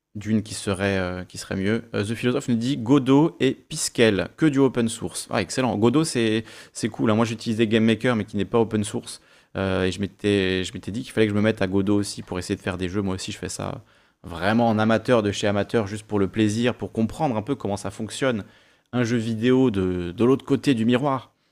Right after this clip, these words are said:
quand on doit créer un jeu. Et c'est là qu'on se rend compte que, oui, c'est pas évident de créer des jeux, en fait. Il faut penser à énormément de choses. Il y a, il y a tellement de petits détails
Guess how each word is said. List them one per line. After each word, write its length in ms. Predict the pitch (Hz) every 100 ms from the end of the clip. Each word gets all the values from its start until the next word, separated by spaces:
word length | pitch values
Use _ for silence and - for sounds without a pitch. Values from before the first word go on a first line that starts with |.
| _
quand 180 | - 104
on 20 |
doit 140 | 107 107
créer 280 | - 120 110
un 120 | 104
jeu. 260 | 113 156
Et 60 | 110
c'est 100 | 120
là 80 | 127
qu'on 140 | 117
se 80 | 107
rend 100 | 110
compte 240 | 135 151
que, 300 | - 117 110
oui, 160 | 113 135
c'est 100 | -
pas 100 | 139
évident 280 | 139 131 120
de 40 |
créer 200 | 110 107
des 100 | 101
jeux, 140 | 104 98
en 80 |
fait. 200 | 87 85
Il 40 | -
faut 100 | 98
penser 300 | 104 101 120
à 80 | 110
énormément 400 | 107 110 107 95
de 40 |
choses. 360 | - 120 127 - - - _ -
Il 40 |
y 20 |
a, 80 | 90
il 20 |
y 60 | 87
a 40 |
tellement 320 | 85 113 123 127
de 100 | 101
petits 400 | - 135 - 123
détails 600 | 127 - 131 120 98